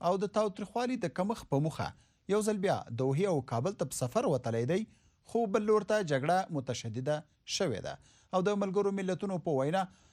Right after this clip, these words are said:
په تیره یوه نیمه میاشت کې په افغانستان کې تاوتریخوالی او ملکي مرګ ژوبله زیاته شوې ده. یوناما په خپل اعلامیه کې چې نن یې خپره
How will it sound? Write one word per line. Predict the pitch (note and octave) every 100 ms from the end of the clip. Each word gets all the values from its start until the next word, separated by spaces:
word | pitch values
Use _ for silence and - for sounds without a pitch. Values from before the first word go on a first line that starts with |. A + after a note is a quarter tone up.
| _
په | E3 D3
تیره | G#3+ G#3+ F3+
یوه | C#3 C#3
نیمه | G#3 G3
میاشت | E3 G#3+ A3 -
کې | A#3 A3+ - _ _
په | - A#3
افغانستان | A3 G#3 - G#3 F#3
کې | F#3 E3+
تاوتریخوالی | D#3 - C3+ E3+ F#3 F3 F#3+ - _ - C#3+
او | C#3+
ملکي | D#3 D#3+ - A#3+ A#3+ F#3+
مرګ | C3+ A2+ A2+
ژوبله | G#3 D3 C3 F#3 - _ - A2
زیاته | B2+ C3 -
شوې | D#3 - -
ده. | - _ _ _ - _ _ - - -
یوناما | C3+ D#3 E3 A3
په | A#3 F3+
خپل | A3 A#3
اعلامیه | A3 G3+ A#3+
کې | G#3+
چې | G3+ G#3+
نن | A#3
یې | G#3
خپره | - G3+